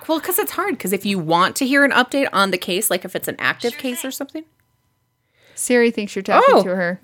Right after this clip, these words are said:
Speaker 1: wow, she recorded a whole lot.
Speaker 2: <laughs>
Speaker 1: There's
Speaker 2: Did she
Speaker 1: something
Speaker 2: send it to someone?
Speaker 1: Uh, no, but there's something about a butthole on here.
Speaker 2: <laughs> Oh, dear God. Is that a word you use often?
Speaker 1: I, no, I'm,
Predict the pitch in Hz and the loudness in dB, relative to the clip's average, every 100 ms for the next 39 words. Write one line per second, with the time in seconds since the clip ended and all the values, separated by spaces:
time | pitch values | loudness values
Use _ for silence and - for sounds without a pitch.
0 | - 202 320 403 - 285 415 - 370 349 | -6 0 0 0 0 0 0 0 0 2
1 | 339 - 269 285 285 285 285 285 240 240 | -2 -2 0 2 2 2 2 2 2 2
2 | 339 392 302 359 311 339 285 370 311 330 | 2 2 0 0 0 0 2 2 2 0
3 | 311 - - 247 285 320 349 403 339 320 | 0 -4 -2 0 2 2 2 2 2 2
4 | 269 392 440 - 440 - 427 440 427 392 | 2 0 0 0 0 0 0 0 0 0
5 | 403 - 165 269 254 392 196 190 208 233 | 0 -2 0 2 4 4 4 4 2 0
6 | 233 220 226 - 269 330 285 226 180 - | 0 0 -4 -4 -2 0 2 2 0 0
7 | 220 - 160 147 156 165 190 - 254 381 | 0 2 0 0 -2 -6 0 0 0 0
8 | 440 359 339 - 339 302 277 - 269 269 | 0 0 -8 -2 0 0 -2 -2 -2 -2
9 | 247 226 - - _ 302 294 - 311 339 | -4 -6 -12 -18 _ -10 -8 -2 -2 0
10 | 311 285 208 190 233 269 262 254 226 269 | -2 -6 -8 -2 -2 0 -2 -4 -4 -4
11 | 349 403 466 480 320 339 226 302 427 480 | -2 -2 -2 0 0 0 2 2 4 2
12 | - 269 | 2 0